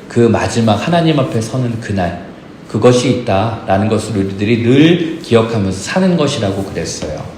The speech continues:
자, 오늘은 제가 압축적으로 설교를 나눌 거예요.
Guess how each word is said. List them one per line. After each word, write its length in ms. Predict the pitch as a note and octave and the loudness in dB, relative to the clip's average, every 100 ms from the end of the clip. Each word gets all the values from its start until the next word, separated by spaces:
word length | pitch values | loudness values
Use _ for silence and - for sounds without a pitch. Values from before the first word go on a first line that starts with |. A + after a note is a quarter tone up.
| - - - - | -18 -18 -18 -12
자, 180 | - F#2+ | 2 4
오늘은 680 | F#2+ C#3+ D#3+ D3 E3 - - - - - - - - | 6 6 6 6 4 0 -6 -12 -18 -18 -18 -18 -4
제가 280 | A2 A#2 - | 0 0 0
압축적으로 640 | - - - E3 D3 C#3+ | -4 -6 4 6 6 4
설교를 460 | - D#3 C#3+ C3 G#2+ | 4 2 2 0 0
나눌 340 | E2+ F#2 F2 | -2 -4 -4
거예요. 300 | F2+ D#2+ E2 | -4 -4 -6